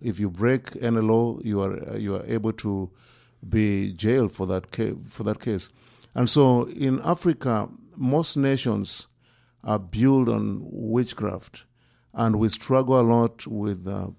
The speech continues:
powers of darkness because when that happens, God removes his hand. So anybody that is born is born under that kind of, uh, atmosphere. And not only do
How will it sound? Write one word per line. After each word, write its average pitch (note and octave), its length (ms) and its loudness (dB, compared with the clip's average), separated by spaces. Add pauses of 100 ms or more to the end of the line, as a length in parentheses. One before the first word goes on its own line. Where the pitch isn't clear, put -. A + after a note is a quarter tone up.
(160)
powers A#2+ 280 2
of G#2 140 -2
darkness G#2+ 420 0
because G#2 520 -2
when G2+ 500 -6 (200)
that B2 260 0
happens, A#2 500 0 (560)
God A#2 220 4
removes A2+ 320 2
his G2+ 240 0
hand. G#2+ 360 0 (680)
So A2 500 4
anybody C3 460 4
that A#2 160 6
is G2+ 200 0
born A2+ 520 2 (760)
is G#2+ 160 0
born A#2 300 2
under A2 220 0
that A2 260 -2 (120)
kind B2+ 340 0
of, - 340 -4
uh, G2+ 240 -4 (140)
atmosphere. G#2 720 -2 (400)
And A#2+ 120 2
not A#2+ 200 2
only E3+ 320 4
do A#2+ 420 2